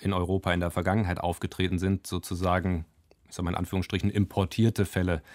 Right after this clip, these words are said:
über Reiserückkehrer. Und genau dieses Bild hat sich eben mittlerweile im aktuellen Ausbruch verändert, hast du auch schon angesagt. Inzwischen gibt's eben mehr als einhundertdreißig bestätigte Fälle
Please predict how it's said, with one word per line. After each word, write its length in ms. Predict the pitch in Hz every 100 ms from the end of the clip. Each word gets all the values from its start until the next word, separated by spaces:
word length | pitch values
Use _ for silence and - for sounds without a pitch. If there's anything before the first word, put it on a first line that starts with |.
| - - -
über 260 | 107 98 85
Reiserückkehrer. 1040 | 92 110 101 95 85 - 87 87 104 113
Und 180 | - 95
genau 260 | - 92 107
dieses 200 | 113 107
Bild 260 | - 117
hat 120 | 107 -
sich 200 | 107 104
eben 300 | 101 101 98
mittlerweile 600 | 110 107 95 98 101 95
im 260 | 90 92
aktuellen 480 | 104 - 117 101 98
Ausbruch 600 | - 95 - 95 90 - _ -
verändert, 480 | - 104 104 135
hast 140 | 113 -
du 80 | 87
auch 80 |
schon 160 | 90 104
angesagt. 460 | 98 92 98 117 -
Inzwischen 400 | 98 117 113 110
gibt's 180 | 104
eben 180 | 107 98
mehr 240 | 98 104 101
als 360 | 101 - -
einhundertdreißig 960 | 92 117 113 104 - 85 117 - 135 -
bestätigte 480 | 95 - 107 98 101
Fälle 380 | - 104 110